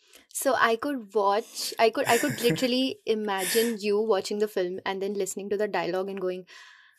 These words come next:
Speaker 1: "Hmm, I like it already."
Speaker 2: Yeah. <laughs> That's exactly
Speaker 1: But,
Speaker 2: what
Speaker 1: but
Speaker 2: I
Speaker 1: here's the
Speaker 2: did.
Speaker 1: thing, let's not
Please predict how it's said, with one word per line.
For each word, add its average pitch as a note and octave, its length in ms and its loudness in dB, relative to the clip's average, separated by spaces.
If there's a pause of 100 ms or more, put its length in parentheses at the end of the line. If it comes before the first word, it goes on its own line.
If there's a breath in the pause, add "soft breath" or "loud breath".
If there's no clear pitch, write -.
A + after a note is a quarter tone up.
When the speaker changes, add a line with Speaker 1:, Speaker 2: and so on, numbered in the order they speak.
(800 loud breath)
Speaker 1:
"Hmm, B3+ 500 2
I G3+ 80 2
like G3+ 160 2
it F#3+ 80 0
already." - 420 -2
Speaker 2:
Yeah. C#3+ 160 2 (300)
<laughs> - 1080 -2
That's C#3+ 200 0
exactly C3 280 0
Speaker 1:
But, B3+ 180 8
Speaker 2:
what - 60 -4
Speaker 1:
but C#4 180 4
Speaker 2:
I - 0 -
Speaker 1:
here's B3+ 220 6
the B3+ 60 0
Speaker 2:
did. - 20 0
Speaker 1:
thing, A3+ 160 4
let's G#3 240 -2
not A#3+ 160 0